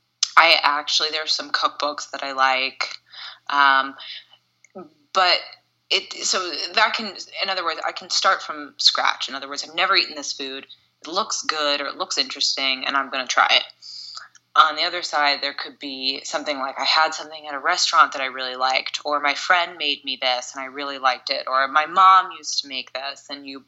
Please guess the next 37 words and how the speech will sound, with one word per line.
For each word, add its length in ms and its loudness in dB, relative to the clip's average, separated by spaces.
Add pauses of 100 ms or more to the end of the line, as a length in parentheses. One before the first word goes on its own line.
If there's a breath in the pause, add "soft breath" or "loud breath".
(120)
you 120 -10
pull 380 -2
from 400 0
what 160 -4
you've 160 -10
eaten 280 -10
before, 360 -2
and 140 -8
maybe 240 -4
you 140 -8
have 140 2
a 40 0
recipe 340 -4
for 220 2
it. 80 -2 (360 soft breath)
Maybe 240 0
you 100 -2
have 160 2
to 100 -2
either 300 0
invent 420 0
one 240 2
or 160 -4
look 180 -4
for 200 -6
one 320 4
or, 220 -2 (380 loud breath)
you 80 -6
know, 120 -4
try 360 4
one. 320 -2 (760 soft breath)
But 160 2
it 100 4
often 420 4
is 140 -20
like 260 -8 (340)
that. 220 2